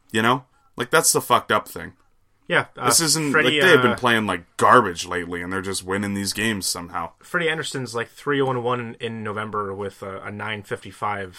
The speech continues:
Speaker 2: save percentage or something ridiculous. Like,
Speaker 1: Yeah.
Speaker 2: it's, it's wild how that guy just flips a switch. It's like Halloween
Speaker 1: I know, it's
Speaker 2: ends,
Speaker 1: crazy.
Speaker 2: and November first comes, and he's like, "All right, it's hockey time. I gotta play hockey now.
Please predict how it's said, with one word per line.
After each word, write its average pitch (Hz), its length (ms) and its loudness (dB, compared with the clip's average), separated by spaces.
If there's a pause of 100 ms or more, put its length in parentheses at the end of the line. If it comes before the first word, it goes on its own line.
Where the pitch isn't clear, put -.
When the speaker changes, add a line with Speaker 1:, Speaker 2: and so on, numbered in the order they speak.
Speaker 2:
save 104 200 -10
percentage 95 340 -16
or 95 40 -16
something 95 420 -18
ridiculous. 92 560 -12
Like, 127 60 2
Speaker 1:
Yeah. 107 100 2 (240)
Speaker 2:
it's, 165 320 0
it's - 260 -10
wild 202 240 4
how 202 80 -2
that 175 220 0
guy 156 120 0
just 127 220 -8
flips 139 220 -8
a 113 40 -10
switch. - 380 -8 (220)
It's 123 180 -6
like 123 140 0
Halloween 190 340 4
Speaker 1:
I 113 100 8
know, - 60 4
it's 175 120 6
Speaker 2:
ends, 170 100 0
Speaker 1:
crazy. 95 260 0 (100)
Speaker 2:
and 131 140 -4
November 127 300 2
first - 320 0
comes, 151 360 -2
and 131 60 -4
he's 120 100 -6
like, 110 140 -4
"All 160 100 8
right, 127 140 4 (160)
it's 120 140 -8
hockey 135 220 4
time. 98 200 -14 (220)
I 104 80 -12
gotta 117 160 -2
play 131 160 2
hockey 120 260 4
now. 101 200 -12